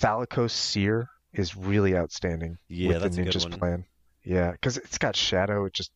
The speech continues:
Speaker 1: enables all the ninjas all the time,
Speaker 2: Mm-hmm.
Speaker 1: and then it draws when it leaves play. It's crazy good.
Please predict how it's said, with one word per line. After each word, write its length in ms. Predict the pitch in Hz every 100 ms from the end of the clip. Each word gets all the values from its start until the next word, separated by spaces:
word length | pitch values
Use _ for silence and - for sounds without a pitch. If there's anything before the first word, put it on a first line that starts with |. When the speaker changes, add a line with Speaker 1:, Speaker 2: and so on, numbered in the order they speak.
| -
Speaker 1:
enables 480 | 110 101 101 104 -
all 260 | 101 95
the 100 | 98
ninjas 400 | 95 95 98 90 -
all 140 | 92
the 80 | 92
time, 400 | - 90 92 90 - - 87
Speaker 2:
Mm-hmm. 240 | 78 80
Speaker 1:
and 120 | 90
then 80 | 87
it 160 | 87 -
draws 340 | 107 95 92
when 100 | 98
it 60 | 92
leaves 220 | 92 90
play. 200 | - 95
It's 640 | 95 - - - - - -
crazy 280 | - 95 85
good. 240 | 92 85